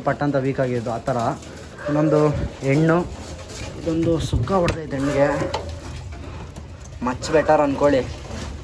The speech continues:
ಅಕ್ಕಿ ಇವಾಗ ನಿಂತ್ಕೊಂಡೈತೆ ನೋಡಿ, ನಿಂತ್ಕೊಂಡೈತೆ. ಫುಲ್ ಸುಕ್ಕ ಹೊಡೆದ್ಬಿಟ್ಟಿತ್ತು ಪಾಪ ಇದಕ್ಕೆ. ನಿಂತ್ಕೊಂಡೈತೆ ಅಕ್ಕಿ, ಮೋಷನ್ನು, ಕಲರ್ ಎಲ್ಲ ಚೇಂಜ್ ಮಾಡ್ಕೊಂಡೈತೆ. ಪರವಾಗಿಲ್ಲ ನೋಡಿ, ಇವಾಗ ನಿಂತ್ಕೊಂಡು ಓಡಾಡ್ತೈತೆ. ಇವತ್ತನ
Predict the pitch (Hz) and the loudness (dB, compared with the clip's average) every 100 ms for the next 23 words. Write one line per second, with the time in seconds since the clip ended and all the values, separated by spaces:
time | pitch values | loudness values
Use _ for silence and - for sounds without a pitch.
0 | - 123 - 170 160 143 131 - 160 151 | -10 -10 0 6 6 6 2 2 4 4
1 | 135 120 - - - - - - - 131 | 4 0 -4 -8 -10 -10 -10 -10 -8 -4
2 | 127 127 - 160 180 156 127 120 - - | -2 -2 0 4 4 4 2 0 -2 -10
3 | - - - 156 175 151 147 135 131 - | -10 -8 -6 -4 2 4 4 2 -2 2
4 | 123 123 123 117 120 127 160 151 - - | 2 4 2 2 2 2 2 -2 -8 -10
5 | - - - - 139 - 165 156 135 123 | -10 -10 -8 0 2 6 6 6 6 2
6 | - 143 139 131 143 165 147 147 143 143 | 2 4 6 6 4 6 6 8 6 6
7 | 135 135 135 127 143 135 131 - 110 113 | 4 6 4 2 0 -2 -2 -4 -6 -4
8 | 120 135 135 - - - - - - - | -2 -2 -4 -8 -12 -12 -10 -10 -10 -4
9 | 131 135 127 120 - - 123 120 117 123 | 0 0 0 -2 -4 -4 -2 -2 -2 -2
10 | 135 - 170 139 151 117 131 127 131 135 | -2 0 2 4 2 2 0 2 2 2
11 | 139 | 2